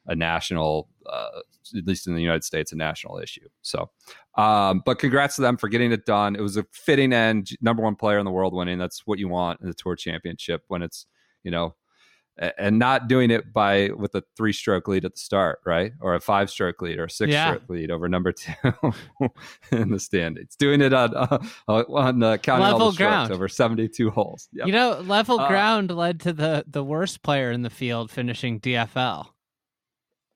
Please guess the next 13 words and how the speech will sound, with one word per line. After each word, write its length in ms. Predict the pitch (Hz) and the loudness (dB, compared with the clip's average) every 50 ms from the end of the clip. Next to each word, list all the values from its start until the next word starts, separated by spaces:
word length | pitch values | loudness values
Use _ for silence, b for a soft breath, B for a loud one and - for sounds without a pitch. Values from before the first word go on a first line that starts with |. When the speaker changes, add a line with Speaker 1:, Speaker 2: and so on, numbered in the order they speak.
| _ _ _ _ _ _ _ _ _ | _ _ _ _ _ _ _ _ _
Speaker 1:
Yeah. 260 | 101 90 80 78 - - - _ _ _ _ _ _ _ _ _ _ _ _ _ _ _ _ _ _ _ _ _ _ _ _ _ b b b b _ | -8 -6 -4 -4 -6 -8 -12 _ _ _ _ _ _ _ _ _ _ _ _ _ _ _ _ _ _ _ _ _ _ _ _ _ b b b b _
Yeah. 240 | 98 90 82 73 - _ _ _ _ _ _ _ | -4 -4 -4 -6 -10 _ _ _ _ _ _ _
Natalie 380 | - 127 135 156 156 147 147 139 | -2 0 2 2 4 4 4 4
Gulbis, 560 | 123 120 117 117 117 113 110 101 - 113 104 | 4 4 4 4 2 0 -2 -4 -4 -10 -6
that, 200 | - 110 98 82 80 | -4 -4 -4 -2 -4
that 160 | 104 90 - | -8 -6 -2
thing 240 | - 113 107 104 101 | -2 -2 -2 -2 -2
didn't 220 | 98 98 95 92 | -2 -4 -4 -4
work 240 | 90 87 85 131 - | -4 -4 -4 -4 -4
Speaker 2:
<laughs> 0 | |
Speaker 1:
out, 320 | 85 82 82 82 - - _ _ _ _ | -2 -2 -2 -2 -4 -8 _ _ _ _
you 120 | - 85 | -12 -8
know. 340 | 80 80 71 76 78 - - | -8 -6 -6 -6 -8 -8 -14